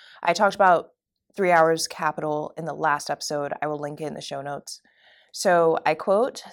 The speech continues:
"Three Arrows is exploring options, including asset sales and a rescue by another firm. Mister Davies said, the fund is hoping to reach an agreement with creditors that would give it more time to work out with a plan.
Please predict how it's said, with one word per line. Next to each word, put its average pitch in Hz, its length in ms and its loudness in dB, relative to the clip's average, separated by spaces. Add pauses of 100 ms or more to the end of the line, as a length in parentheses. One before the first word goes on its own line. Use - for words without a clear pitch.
(100)
"Three 233 220 0
Arrows 196 560 4
is - 300 -4
exploring 190 500 -2
options, 165 500 -4
including 165 520 -8
asset 170 360 -4
sales 175 380 -2
and 170 120 -8
a 160 60 -4
rescue 170 440 -4
by 147 160 -2
another 139 300 -6
firm. 196 400 -4
Mister 160 260 -6
Davies 147 380 -6
said, 180 320 -2 (380)
the 175 60 -4
fund 196 340 -2
is 226 160 -4
hoping 180 360 -4
to 165 120 -10
reach 165 240 -10
an 202 80 -6
agreement 170 420 -6
with - 140 -12
creditors 151 540 -8
that 151 100 -8
would 147 200 -10
give 175 140 -6
it 190 160 -4
more 160 200 -2
time 147 480 -6
to 175 100 -12
work 143 260 -8
out 139 160 -4
with - 120 -12
a 151 40 -10
plan. - 300 -8